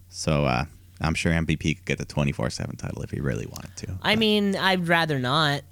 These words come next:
Speaker 1: Rather not.
Speaker 2: <laughs>
Speaker 1: Apparently, he won. Did you see this picture of the four of them? And M V P's holding up this medal. He apparently won some, like, jiu-jitsu competition this weekend.
Speaker 2: Oh, really? That's cool.
Speaker 1: He's still going.
Speaker 2: Huh.
Speaker 1: Yeah.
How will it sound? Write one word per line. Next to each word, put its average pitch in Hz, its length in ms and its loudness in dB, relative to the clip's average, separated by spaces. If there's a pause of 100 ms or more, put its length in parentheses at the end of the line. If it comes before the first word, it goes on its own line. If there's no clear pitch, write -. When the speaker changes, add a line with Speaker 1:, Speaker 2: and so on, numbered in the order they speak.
(460)
Speaker 1:
Rather 104 280 4
not. 233 240 6
Speaker 2:
<laughs> - 60 -16
Speaker 1:
Apparently, - 380 6
he 135 120 8
won. 117 400 6 (540)
Did 101 160 2
you 120 40 2
see - 160 6
this 139 140 4
picture - 340 2
of 120 80 4
the 107 80 4
four 104 260 6
of 110 60 6
them? 120 140 8
And 80 180 4 (140)
M 92 160 6
V 101 80 6
P's 101 240 4
holding 90 280 6
up 95 100 2
this 90 180 -2
medal. 95 460 2 (320)
He 92 140 -2
apparently 87 420 0
won 85 280 2
some, 87 220 0
like, 80 200 0 (240)
jiu-jitsu 87 560 0
competition 92 560 -2
this 95 160 2
weekend. 104 320 -2
Speaker 2:
Oh, 185 80 0
really? 214 240 2
That's 311 240 -10
cool. 113 340 -6
Speaker 1:
He's - 120 -6
still 165 180 4
going. 180 300 8
Speaker 2:
Huh. 311 180 -6
Speaker 1:
Yeah. 95 200 0